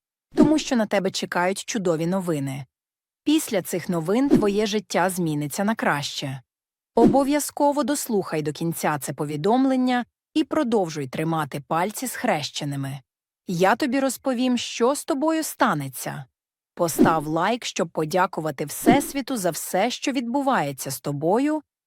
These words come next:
і ми можемо почати. У тебе зараз важко з грошима, чи не так?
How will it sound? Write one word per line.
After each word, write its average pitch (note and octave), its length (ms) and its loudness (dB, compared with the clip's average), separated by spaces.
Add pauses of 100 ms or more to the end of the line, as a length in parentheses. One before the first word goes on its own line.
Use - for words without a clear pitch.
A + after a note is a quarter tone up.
(140)
і F#4+ 140 2
ми F#4 120 4
можемо E3 400 2
почати. C#3 640 -6 (680)
У A#3+ 120 2
тебе C#4+ 320 2
зараз C4 340 0
важко C4 360 4
з A3 80 -4
грошима, C4+ 560 0
чи - 140 -4
не D#3+ 140 -2
так? - 440 -6